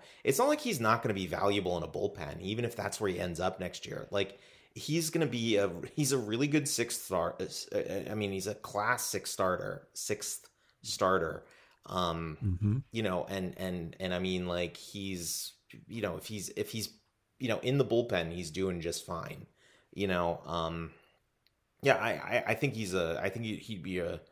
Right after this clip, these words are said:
Speaker 1: I, I think he's very underrated, and I'd love to see the Pirates bring him in.
Speaker 2: So, you mentioned something at the, you know, more of the top of the show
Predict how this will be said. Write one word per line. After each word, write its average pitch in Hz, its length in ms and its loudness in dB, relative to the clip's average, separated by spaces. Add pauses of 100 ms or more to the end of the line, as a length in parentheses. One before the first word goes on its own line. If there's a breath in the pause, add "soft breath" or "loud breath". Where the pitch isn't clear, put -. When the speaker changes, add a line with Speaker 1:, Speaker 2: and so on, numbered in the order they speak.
(640)
Speaker 1:
I, 98 180 0
I - 20 6
think 139 140 4
he's 107 140 0
very 101 360 4
underrated, 87 800 4 (100)
and 82 480 -6 (120)
I'd 87 220 -2
love 87 320 -2
to 80 60 -6
see 87 180 -4
the 80 60 -4
Pirates - 380 -6
bring 82 200 -6
him - 140 -12
in. 156 200 -14 (2250)
Speaker 2:
So, 160 500 12
you 208 160 4
mentioned 214 380 12
something 151 440 12
at 117 120 2
the, 110 280 6 (680)
you 151 100 2
know, 113 100 4 (240)
more 151 380 6
of 110 60 8
the 110 60 6
top 123 320 12
of 110 60 2
the 101 60 6
show 92 380 8